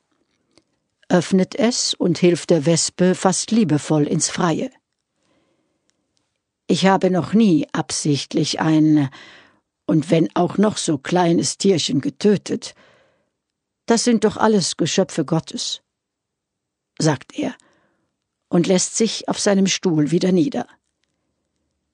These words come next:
Seine schmale, aristokratische Hand, die jeden guten Maler hätte begeistern können, fährt über die Stirn.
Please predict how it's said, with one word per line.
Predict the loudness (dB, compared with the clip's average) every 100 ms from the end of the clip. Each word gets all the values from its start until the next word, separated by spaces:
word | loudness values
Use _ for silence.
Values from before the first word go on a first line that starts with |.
| _ _ _
Seine | 0 2 2
schmale, | 2 2 2 2 2 2 0
aristokratische | -2 -2 0 -4 0 0 0 -2 -2 0
Hand, | 0 0 -2 -6 -20 _ _ _ _ _ _
die | 0
jeden | 4 4 4 2
guten | 0 -2 2 2
Maler | 4 2 2 0
hätte | 0 0 -2
begeistern | -2 0 0 0 -2 0
können, | 0 0 0 -2 -12 _ _
fährt | 0 2 2 -4
über | -2 -2
die | -2
Stirn. | -4 -2 -4 -4